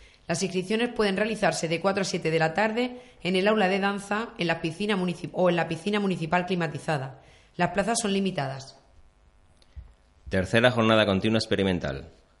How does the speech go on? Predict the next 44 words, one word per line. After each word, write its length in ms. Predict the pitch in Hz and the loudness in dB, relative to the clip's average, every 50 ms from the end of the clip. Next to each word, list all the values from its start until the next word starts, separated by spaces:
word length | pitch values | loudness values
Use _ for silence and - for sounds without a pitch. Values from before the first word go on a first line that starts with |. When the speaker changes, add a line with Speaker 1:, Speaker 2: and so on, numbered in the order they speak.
| _ _ _ | _ _ _
Speaker 2:
De 140 | - 85 95 | -2 0 2
nuevo 220 | 98 113 120 127 120 | 4 6 6 4 4
este 200 | 117 - 110 104 | 4 2 2 4
viernes 260 | 110 117 113 107 101 | 4 4 4 2 2
por 140 | - 107 101 | 2 2 2
la 120 | 95 - | 4 4
tarde, 400 | - 113 110 95 90 80 73 - - - | 4 4 4 4 2 0 -2 -6 -8 -8
en 100 | 85 85 | -6 -2
todos 160 | - 104 107 | 0 2 2
los 100 | 110 107 | 2 2
colegios 340 | - 98 98 95 - 98 85 | 0 0 0 0 -2 -2 0
de 100 | 95 90 | 0 2
la 140 | 90 90 | 2 2
localidad, 640 | 87 85 82 85 85 85 90 113 117 98 - - - - | 2 2 0 0 0 0 0 0 0 -2 -4 -8 -16 -12
se 160 | - - 98 | -4 0 2
realizará 400 | 90 92 92 90 - 92 98 110 | 2 4 2 2 2 2 4 4
una 100 | 113 107 | 4 2
nueva 260 | 104 101 104 104 101 | 2 2 4 4 2
jornada 360 | 92 - 92 87 98 95 95 92 | 2 0 0 0 2 2 2 2
continua 420 | 87 85 80 104 107 110 110 - - | 0 0 -2 0 0 0 -2 -2 -6
experimental 800 | - - - 101 95 98 95 92 87 - 82 80 76 73 - - | -10 -6 -2 -2 0 0 0 0 0 -2 -2 -4 -4 -6 -6 -4
como 200 | - 95 95 90 | 0 0 2 2
medida 320 | 90 87 90 104 107 98 | 2 2 2 2 4 4
de 120 | 95 107 110 | 4 4 4
protesta 640 | 104 98 - 110 110 113 - - 104 107 107 - - | 2 2 2 2 0 0 0 -2 -2 -2 -2 -4 -4
ante 300 | - 92 92 90 - 90 | -4 -2 -2 -2 0 2
la 60 | 90 | 2
ausencia 520 | 90 87 87 - 113 113 110 - 90 82 73 | 2 2 2 2 0 0 0 0 -2 -2 -2
a 120 | - 76 85 | -2 -2 0
día 180 | 92 110 110 | 2 2 2
de 140 | 98 101 107 | 4 4 2
hoy 260 | 113 107 92 80 - - - - - | 2 2 0 -2 -6 -10 -16 -14 -6
de 120 | - 90 | -2 0
la 120 | 90 90 82 | 2 2 2
publicación 440 | 90 90 90 85 90 - - 110 | 2 0 0 0 0 0 2 2
de 80 | 113 113 | 4 4
la 60 | 104 | 4
normativa 500 | 98 98 92 92 92 90 107 113 117 113 | 2 2 2 2 2 0 2 0 0 0
que 100 | 98 98 | 0 0
regule 240 | 90 90 92 104 110 | 0 0 0 2 2
la 140 | 104 95 95 | 0 0 -2
citada 280 | 82 73 90 92 98 | -2 -2 0 0 0
jornada 320 | 95 - 87 87 87 87 87 | 0 -2 -2 0 0 0 0
continua 520 | 87 87 82 - 117 113 90 80 73 - | 0 -2 -2 -2 -2 -2 -2 -4 -6 -8